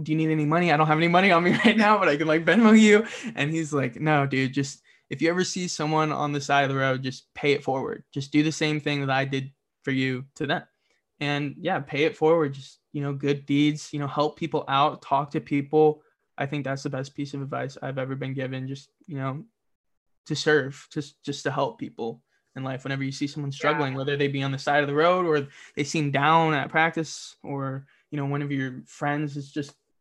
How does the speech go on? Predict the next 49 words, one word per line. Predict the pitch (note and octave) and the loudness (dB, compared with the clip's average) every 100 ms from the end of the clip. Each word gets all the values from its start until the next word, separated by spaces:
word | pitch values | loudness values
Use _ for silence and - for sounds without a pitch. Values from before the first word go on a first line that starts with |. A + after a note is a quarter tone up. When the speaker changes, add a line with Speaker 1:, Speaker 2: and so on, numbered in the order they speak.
| - | -8
Speaker 1:
hasn't | D3 C#3+ C3+ - - | -2 -2 -2 -8 -6
come | C#3 | 0
out | C#3+ D3+ D3+ | 4 4 4
in | |
a | D#3 | 0
few | D#3+ | 0
weeks, | D3+ D3 - | 2 0 -2
or, | C#3 B2+ | -6 -6
you | C#3+ C3 | -8 -8
know, | B2 - _ _ _ _ _ _ _ - _ _ | -10 -14 _ _ _ _ _ _ _ -20 _ _
talk | D3 D3+ D3+ | -2 -2 -2
to | D3 | -4
anybody, | C#3+ C#3+ C#3+ C#3 C3+ - _ _ | -2 0 2 2 -2 -8 _ _
you | C#3+ | -8
know, | D#3 | -6
check | - F#3+ F#3+ | -2 -2 -2
on | D#3+ | -4
them, | A#2+ C3 | -4 -8
pay | - D#3+ | -2 0
it | D#3+ | 0
forward, | D#3 E3 C#3 C#3 - _ _ _ | -2 -2 -2 -6 -12 _ _ _
you | C3+ | -12
know, | B2+ C#3+ D3 _ - | -10 -10 -14 _ -6
be | C#3+ | -4
a | |
good | D3+ C#3+ | -4 -4
person. | D3+ D3+ | -4 -6
Speaker 2:
Yeah, | D3 C#3 C#3 C#3 D3+ _ _ | -8 -8 -6 -10 -14 _ _
Speaker 1:
That's | C#3+ D#3+ C#3 - | -8 -6 -6 -8
basically | E3+ E3 | -4 -2
the | |
best | C#3+ | -2
Speaker 2:
absolutely. | D3 | -2
Speaker 1:
piece | D3 | -4
of | |
Speaker 2:
Love | D3+ C#3+ | -4 -2
Speaker 1:
advice | D3+ - | -2 -4
Speaker 2:
that. | - | -8
Speaker 1:
I've | D#3 | -10
ever | C3+ | -10
given. | C3+ C#3 C#3+ - _ _ - | -10 -10 -12 -16 _ _ -12
Yeah. | E3+ | -4
Speaker 2:
Yeah, | E3+ D3 C#3+ D3 | 0 2 0 0
I | D#3 | 0
personally | F3+ G3 F#3 F3+ E3+ E3+ E3 D#3+ - - _ | 2 0 -2 -4 -6 -6 -4 -4 -6 -8 _
have | F3 D#3+ E3 D3 | -6 -2 0 0
a | C#3 | -2
similar | - F3+ F3+ E3 | -4 0 2 2
experience | - - E3 D#3+ D#3+ - | 0 -6 -4 -2 -4 -6